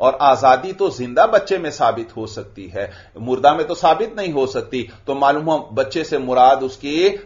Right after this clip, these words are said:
जिंदा बच्चा है, मुर्दा बच्चा नहीं। लिहाजा दूसरी मर्तबा में जब वो जिंदा बच्चे को जन्म देगी तो वो बच्चा आजाद हो जाएगा। जबकि इसके बरखिलाफ जो पहला मसला जिक्र किया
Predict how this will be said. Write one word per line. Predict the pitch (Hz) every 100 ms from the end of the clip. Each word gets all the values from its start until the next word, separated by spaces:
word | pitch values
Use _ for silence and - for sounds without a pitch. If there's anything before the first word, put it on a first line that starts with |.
| -
जिंदा | 107 127 131 160 160
बच्चा | 117 107 123 110
है, | 104 123 104 107
मुर्दा | 113 113 120
बच्चा | 113 - 127 139 165 - -
नहीं। | 135 135 113
लिहाजा | 110 117 120 120
दूसरी | 117 139 240
मर्तबा | 214 170 143 135
में | 131 123
जब | 123 123
वो | 117
जिंदा | 113 120 123
बच्चे | 110 104 110
को | 113
जन्म | 107 104 104
देगी | 104 147 147 165 160 -
तो | 120
वो | 127 131 -
बच्चा | 110 98 123
आजाद | 117 107 110 95 117 107 - 101
हो | 92
जाएगा। | 98 92 82 78 78 - _ _ _ 104
जबकि | 165 180 175
इसके | 196 220 151
बरखिलाफ | 120 139 - 135 131 127
जो |
पहला | 113 156 160 220
मसला | 220 165 160 143
जिक्र | 117 113 120 110
किया | - 147